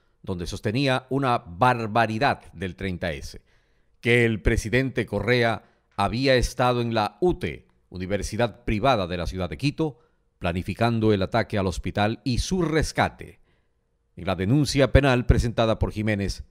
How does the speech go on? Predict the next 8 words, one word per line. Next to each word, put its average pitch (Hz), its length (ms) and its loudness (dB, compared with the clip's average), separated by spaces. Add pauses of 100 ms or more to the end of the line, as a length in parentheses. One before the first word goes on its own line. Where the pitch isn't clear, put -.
(120)
se - 200 0
lee: 85 380 0 (500)
"El 104 100 -2
presidente 156 680 2 (260)
habría 117 600 2
abandonado 104 880 0
el 90 100 -4
hospital 160 560 -2